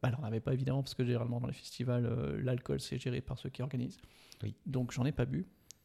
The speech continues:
Speaker 1: mais ce serait l'occasion d'y retourner pour goûter les bières qu'elle a à nous proposer.
Speaker 2: Très bien.
Speaker 1: Donc c'était plutôt cool. En plus, ça, ça faisait longtemps qu'on l'avait pas vu, donc c'était cool.
Speaker 2: Est-ce qu'elle, est-ce qu'elle a du kombucha aussi ?
Speaker 1: Euh, je sais pas, peut-être. Peut-être qu'elle en ferait. Faudrait
Speaker 2: Parce que
Speaker 1: lui
Speaker 2: j'ai,
Speaker 1: demander.
Speaker 2: j'ai, j'ai trouvé le nom d'une brasserie.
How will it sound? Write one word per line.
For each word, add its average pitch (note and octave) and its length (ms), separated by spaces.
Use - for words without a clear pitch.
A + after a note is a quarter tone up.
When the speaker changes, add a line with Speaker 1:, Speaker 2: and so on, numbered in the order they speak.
Speaker 1:
mais A#2+ 120
ce B2+ 120
serait - 160
l'occasion B2+ 320
d'y C#3 80
retourner C3 300
pour - 180
goûter B2+ 320
les B2+ 80
bières C3 180
qu'elle C3 140
a A#2+ 60
à - 20
nous B2 80
proposer. - 400
Speaker 2:
Très - 160
bien. F#2+ 220
Speaker 1:
Donc A#2+ 200
c'était - 280
plutôt - 260
cool. F#3+ 300
En B2+ 60
plus, C3 140
ça, B2+ 220
ça - 100
faisait B2 100
longtemps B2 180
qu'on A#2 100
l'avait A2+ 80
pas A2 120
vu, A#2+ 100
donc B2 140
c'était - 160
cool. G3+ 260
Speaker 2:
Est-ce - 120
qu'elle, - 180
est-ce - 200
qu'elle G#2 120
a A#2 40
du G2+ 120
kombucha G2 480
aussi ? C#3+ 220
Speaker 1:
Euh, D3 60
je C3+ 160
sais - 320
pas, A2+ 140
peut-être. - 520
Peut-être - 220
qu'elle A#2 120
en G#2+ 80
ferait. - 240
Faudrait - 280
Speaker 2:
Parce - 80
que G2+ 60
Speaker 1:
lui G2 60
Speaker 2:
j'ai, G2+ 80
Speaker 1:
demander. G#2+ 180
Speaker 2:
j'ai, G2 220
j'ai F#2 140
trouvé G2 260
le G2 80
nom F#2 120
d'une F2 380
brasserie. G#2 580